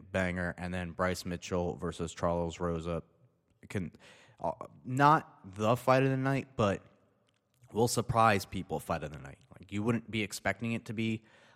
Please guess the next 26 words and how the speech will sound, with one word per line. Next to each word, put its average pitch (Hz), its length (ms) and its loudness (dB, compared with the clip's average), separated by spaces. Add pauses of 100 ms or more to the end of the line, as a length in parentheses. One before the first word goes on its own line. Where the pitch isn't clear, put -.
(180)
a 95 40 -8
banger 101 320 0
of 98 60 0
a 95 40 -2
fight, 98 320 -2
but 85 140 0
I 82 80 -2
promise 85 560 -6
those 87 260 -4
two 85 220 -8
are 80 100 -6
gonna, 76 340 -10 (1200)
um, 76 260 -10
I 95 60 -8
mean, 98 100 -4
you're 107 80 -2
talking 110 220 -4
about 90 120 -2
one 92 120 -4
of 87 80 -4
the 82 40 -6
guys 85 280 -2
that 82 160 -4 (580)
hit 107 380 -6
a 90 80 -6
twister. - 640 -10